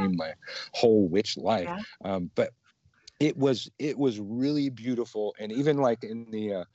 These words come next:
Speaker 1: the Zoom virtual greet and meet, it was like, it was like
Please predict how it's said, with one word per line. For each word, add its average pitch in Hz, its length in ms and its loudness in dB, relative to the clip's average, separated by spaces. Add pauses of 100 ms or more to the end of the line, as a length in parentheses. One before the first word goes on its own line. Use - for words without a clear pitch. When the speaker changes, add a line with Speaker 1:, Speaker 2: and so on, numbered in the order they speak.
(380)
Speaker 1:
the 113 100 0
Zoom 123 880 0
virtual 117 500 2
greet 120 240 0
and 117 80 -4
meet, 104 100 -4
it 107 80 -6
was - 140 -10
like, 110 160 -2 (240)
it - 40 -6
was 139 100 -2
like 143 120 0